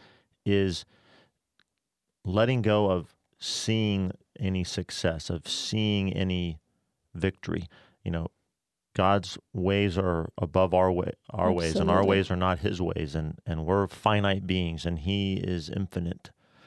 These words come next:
Speaker 1: and is in all things <clears throat> and at all times. And so it's a call to radical humility that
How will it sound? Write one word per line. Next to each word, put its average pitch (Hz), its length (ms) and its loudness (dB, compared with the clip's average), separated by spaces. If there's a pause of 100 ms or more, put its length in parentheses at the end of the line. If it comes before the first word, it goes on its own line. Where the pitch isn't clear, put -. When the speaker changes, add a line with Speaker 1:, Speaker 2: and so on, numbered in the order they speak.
(260)
Speaker 1:
and 90 240 0
is 90 180 0
in 98 140 2
all 87 220 2
things 85 480 -4 (480)
<clears throat> - 0 - (580)
and 92 80 -8
at 95 160 2
all 90 140 2
times. 92 480 -4 (1600)
And 92 140 -2
so 95 400 2 (500)
it's - 180 -2
a 104 60 0
call 113 420 2
to 95 280 -2
radical 95 960 0 (180)
humility 90 880 -4 (280)
that 90 320 0